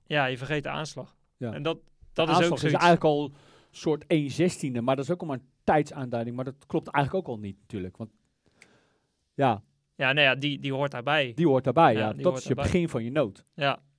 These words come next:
Speaker 1: precies. En die punt, die werkt dus ook voor andere, eh, nootwaardes. Dus in dit geval hebben we een achtste met een punt,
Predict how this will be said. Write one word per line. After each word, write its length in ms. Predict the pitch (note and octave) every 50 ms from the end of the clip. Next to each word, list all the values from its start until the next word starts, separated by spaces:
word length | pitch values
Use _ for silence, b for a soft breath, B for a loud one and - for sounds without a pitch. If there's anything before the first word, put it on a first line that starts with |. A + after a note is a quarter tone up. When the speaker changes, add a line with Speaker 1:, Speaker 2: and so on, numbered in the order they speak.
| _ _ _
Speaker 1:
precies. 500 | _ - C3+ - - C#3+ B2+ - - _ _ _ _ _ _ _ -
En 120 | - C#3
die 120 | C#3 C#3 C#3
punt, 380 | C#3 F#3 F#3 F#3 F3+ - D#3+
die 100 | C#3+ C#3+
werkt 200 | C#3+ D#3+ D#3+ D3+
dus 140 | D3 C#3 D3
ook 160 | D#3+ D#3+ D3+
voor 120 | - E3 C#3+
andere, 520 | D3+ E3 E3 D#3 C3+ B2+ B2 A#2+ A#2 A#2+ _ _ _ _ _ _ _ _ _ _ _ _ _ _ -
eh, 640 | - C3 B2 A#2+ B2 B2 B2 B2 B2+ B2+ B2+ B2+ B2 - _ _ _ _ _
nootwaardes. 720 | - C#3 D#3 E3+ D#3+ D3 C3 B2 A#2+ A2+ G2+ - - - _ _
Dus 220 | - C#3 B2 -
in 200 | - C#3 - D#3
dit 160 | C#3+ E3 E3 -
geval 280 | - C#3 D3+ D3+ D3
hebben 220 | D3 C#3+ C3+ C#3 C#3+
we 60 | C#3+
een 200 | C#3+ C#3 C#3 -
achtste 320 | E3+ F3 E3+ - - D#3+
met 140 | D3 D3 C#3
een 80 | B2+ A#2
punt, 340 | - C3 C#3 D#3 - -